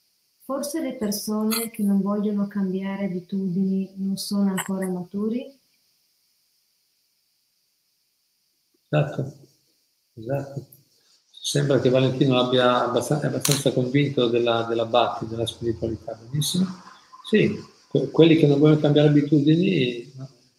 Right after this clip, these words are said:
Speaker 2: esatto, non sono ancora convinti. Non sono ancora convinti perché,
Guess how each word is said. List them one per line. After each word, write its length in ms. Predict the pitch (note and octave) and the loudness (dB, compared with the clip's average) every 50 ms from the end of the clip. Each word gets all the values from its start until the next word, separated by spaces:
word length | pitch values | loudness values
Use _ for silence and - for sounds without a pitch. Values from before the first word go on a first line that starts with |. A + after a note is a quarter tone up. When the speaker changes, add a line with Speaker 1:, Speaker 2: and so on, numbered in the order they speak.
| _ _ _ | _ _ _
Speaker 2:
esatto, 560 | - C3+ - C#3+ C3 B2 - - - E3 D3+ C#3 | -16 -12 -10 -8 -8 -8 -8 -6 -6 -6 -4 -4
non 200 | - C3+ C3+ C3+ C3 | -6 -6 -6 -6 -8
sono 220 | - - C3 B2+ | -8 -8 -8 -8
ancora 220 | B2+ - - B2+ B2+ | -6 -4 -4 -4 -4
convinti. 640 | - B2+ B2 A#2 A#2+ B2 B2 A#2+ - - D3 C#3 - - _ _ _ _ _ _ _ _ _ _ _ _ _ _ _ _ - | -4 -6 -6 -4 -4 -4 -4 -6 -6 -6 -6 -6 -8 -12 _ _ _ _ _ _ _ _ _ _ _ _ _ _ _ _ -6
Non 120 | - C3 | -4 -2
sono 180 | - - D#3+ D#3 | 2 4 4 6
ancora 220 | D3+ E3 D#3 D#3+ | 8 8 8 8
convinti 540 | D#3+ F3+ E3+ D3+ D3+ E3 E3 D#3+ D#3+ F#3+ - | 8 8 8 8 8 8 6 6 4 2 2
perché, 760 | - C#3 C3 - - - C#3 C3+ C3 B2+ B2 - B2+ C3 - | 2 2 0 0 2 4 6 6 6 4 2 -2 -4 -8 -10